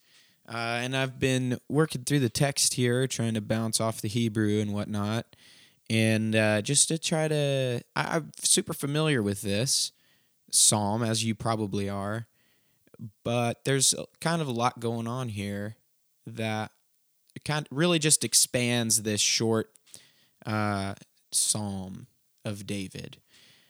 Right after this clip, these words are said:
And, uh, so we're gonna jump right in here in the first three verses. "The Lord is my shepherd, I shall not want.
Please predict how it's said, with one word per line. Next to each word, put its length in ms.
And, 320
uh, 220
so 180
we're 140
gonna 180
jump 260
right 140
in 80
here 140
in 80
the 40
first 300
three 80
verses. 440
"The 100
Lord 180
is 100
my 120
shepherd, 360
I 60
shall 280
not 260
want. 260